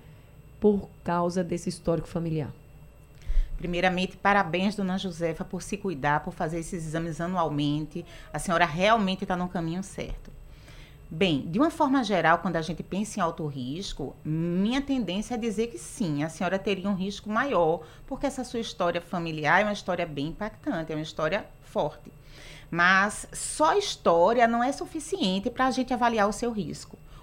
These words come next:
Speaker 2: O ideal é, quando a senhora procura um especialista, muitas vezes fazer o teste genético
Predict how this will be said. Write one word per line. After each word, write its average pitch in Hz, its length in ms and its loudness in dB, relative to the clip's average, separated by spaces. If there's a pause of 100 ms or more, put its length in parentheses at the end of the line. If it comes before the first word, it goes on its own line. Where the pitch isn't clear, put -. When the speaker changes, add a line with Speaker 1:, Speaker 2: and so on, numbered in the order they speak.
Speaker 2:
O 226 120 0
ideal 190 680 4 (280)
é, 185 180 2
quando 180 300 -4
a 180 40 0
senhora 170 240 -4
procura 165 460 -6
um 202 60 -2
especialista, 143 1080 -8 (240)
muitas 233 380 2
vezes 180 300 0
fazer 180 260 4
o 175 60 -2
teste 202 360 -2
genético 151 800 -6